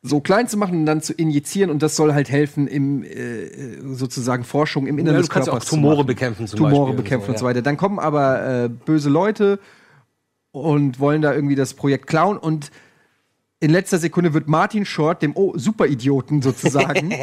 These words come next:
Speaker 2: <laughs>
Speaker 1: ähm, wird Dennis Quaid in den Körper injiziert. Und plötzlich hört Martin, und dann schafft es halt Dennis Quaid sozusagen, sich durch den Körper hoch an sein Gehör zu sa-,
Speaker 2: Ja, genau, an die
Speaker 1: sagen,
Speaker 2: Ohrmuschel.
Speaker 1: an die Ohren
Speaker 2: <laughs>
Speaker 1: anzu-,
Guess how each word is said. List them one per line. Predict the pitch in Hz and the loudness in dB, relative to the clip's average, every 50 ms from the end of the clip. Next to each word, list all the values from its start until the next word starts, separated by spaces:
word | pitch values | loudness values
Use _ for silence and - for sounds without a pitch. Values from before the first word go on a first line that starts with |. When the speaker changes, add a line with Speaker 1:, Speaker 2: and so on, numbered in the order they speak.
| 151 156 | 0 0
Speaker 2:
<laughs> | 156 - 175 - - | 0 0 -4 -4 -2
Speaker 1:
ähm, | 156 147 147 147 151 156 135 120 | 0 2 2 2 2 0 -2 0
wird | 160 170 151 | 0 0 2
Dennis | 185 190 220 220 - - | 2 2 2 0 -2 -4
Quaid | - 185 185 196 196 | -2 -2 0 0 -2
in | - 190 196 | -2 -2 -2
den | 202 202 202 196 | 0 0 -2 -4
Körper | - - 196 220 240 233 - 156 127 107 101 - - _ _ _ _ _ - | -2 0 0 0 0 2 0 0 0 0 -2 -8 -16 _ _ _ _ _ 0
injiziert. | 156 151 147 143 139 131 - - - 135 120 117 107 - | 0 2 4 4 2 0 -2 -4 -2 0 0 0 -2 -2
Und | - 139 139 | -6 -8 -4
plötzlich | - 170 196 202 - - 208 202 - - 151 | -2 0 -2 -2 -2 -4 -4 -4 -4 -2 2
hört | 165 175 185 - - | 2 2 2 2 0
Martin, | 175 170 170 - 165 - | 0 0 0 -2 -4 -4
und | 143 151 | -2 -2
dann | 147 156 151 | -2 -2 -2
schafft | - - 190 196 - | -2 -2 -2 -2 -2
es | - - | -4 -4
halt | 190 165 147 | -2 -2 0
Dennis | 175 175 165 - | -2 -2 -4 -6
Quaid | - - 170 170 170 175 165 - | -6 -4 0 2 2 2 0 -2
sozusagen, | - - 156 147 - 143 147 156 151 | -6 -6 -6 -6 -4 -4 -2 -2 -2
sich | 143 147 143 - | -2 -4 -4 -2
durch | 190 214 - | -2 -2 -2
den | - 180 | -2 -6
Körper | 160 - 190 180 180 190 175 | -4 0 0 0 0 2 2
hoch | 147 175 185 - | 2 2 0 0
an | 170 160 | -2 -2
sein | 139 156 151 156 156 131 92 - - - - 147 127 127 123 | 0 0 0 0 -2 -2 -6 -8 -12 -14 -14 -14 -14 -2 0
Gehör | 147 139 - 170 196 208 226 214 | 2 2 4 4 2 2 2 -2
zu | - - 208 175 | -4 -6 -8 -4
sa-, | 156 175 170 175 175 | 0 2 2 4 4
Speaker 2:
Ja, | 147 | 4
genau, | 139 143 135 127 | 2 2 0 0
an | 127 127 | 0 0
die | 135 151 | -2 0
Speaker 1:
sagen, | 147 170 175 170 165 | 2 2 4 4 2
Speaker 2:
Ohrmuschel. | 156 - 139 | 2 2 2
Speaker 1:
an | 135 | 2
die | - - | 2 2
Ohren | - 196 208 214 226 220 202 - | 2 4 4 4 4 2 0 0
Speaker 2:
<laughs> | - | 0
Speaker 1:
anzu-, | 214 214 233 220 - 214 220 202 | 0 0 0 0 0 0 2 2